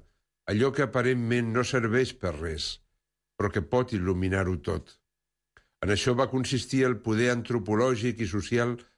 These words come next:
del fet religiós, en parlar-nos no d'un Déu útil, utilitzable, sinó d'un Déu de la gràcia, que torni a donar-nos el plaer de la vida, perquè ens retorna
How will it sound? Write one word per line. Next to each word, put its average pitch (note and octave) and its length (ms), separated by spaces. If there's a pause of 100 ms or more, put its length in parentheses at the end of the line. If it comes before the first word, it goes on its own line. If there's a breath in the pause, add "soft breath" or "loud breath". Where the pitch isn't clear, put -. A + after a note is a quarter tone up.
(160)
del F#2+ 160
fet B2 280
religiós, G2 680 (580)
en G2+ 160
parlar-nos B2 840
no C3 200
d'un B2+ 240
Déu G#2 300 (180)
útil, G#2+ 520
utilitzable, F#2 1000 (600)
sinó G#2 300
d'un A#2+ 300
Déu A2+ 260
de G#2+ 120
la F#2+ 160
gràcia, F#2 580 (1500)
que A2 140
torni A2 480
a F#2+ 100
donar-nos A#2 640 (300)
el E2 100
plaer G#2 400
de F#2 160
la F2+ 80
vida, E2+ 400 (600)
perquè G#2 280
ens F#2 160
retorna A#2 640